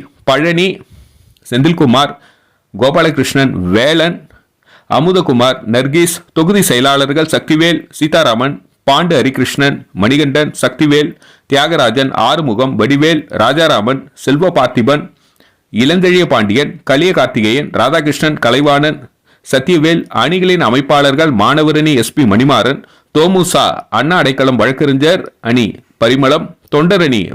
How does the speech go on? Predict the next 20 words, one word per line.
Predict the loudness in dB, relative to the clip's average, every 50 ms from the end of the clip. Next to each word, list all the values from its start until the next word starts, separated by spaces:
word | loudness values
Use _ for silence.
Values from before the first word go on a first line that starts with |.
| -6 -2
வீரன் | 0 2 2 2 2 0 0 0
என்கின்ற | 0 0 0 0 0 0 0 0 0 0 2
வீரையன், | 2 0 0 0 0 0 0 -2 -4 -6 -8 -10 -4
வர்த்தகர் | -2 0 -2 0 -2 -2 0 0 0 0
அணி | 0 0 0 -2 -2 -4 -4 -2
ரமணன், | -2 0 0 0 0 0 -2 -4 -6 -10 -16 -20 -20 -20 -20 _ _
மீனவர் | 0 2 2 4 4 2 2 2 2 2 2
அணி | 0 0 -2 0
கோதண்டபாணி, | 0 0 2 2 2 0 0 0 2 2 2 2 0 -2 -4 -6 -4
தகவல் | -2 -2 0 0 0 0 0 0 0
தொழில்நுட்ப | 0 2 2 0 0 0 0 0
அணி | 2 2 0 0 -2 -4 -6 -12 _ _ _ _ _ _ _ _ _ -4
தாமோ | -2 -2 -2 -2 -2 -2 -2 -4 -4 -4
தமிழரசன், | -2 -2 0 0 2 0 0 0 0 -2 -2 -2 -2 -2 -2 -8 -14 -20 -20 -20 -20 -20 -20 -20 _ _ -20 -20 _ _ _ _ _ _ _ _ _ _ _ _ _ _ _ _ _ _ _ _ _ _ -4
ஆதி | -2 -2 -2 -2 -2 -2
திராவிட | -2 0 0 0 0 0 0 0 0 0
நலக்குழு | 2 0 0 0 0 0 0 2 2 2 0 0 0
ஆறுமுகம், | 0 0 0 0 -2 -2 0 0 -2 -2 -4 -8 -6
மகளிர் | -2 -2 0 0 0 0 0 0 0
அணி | 0 0 0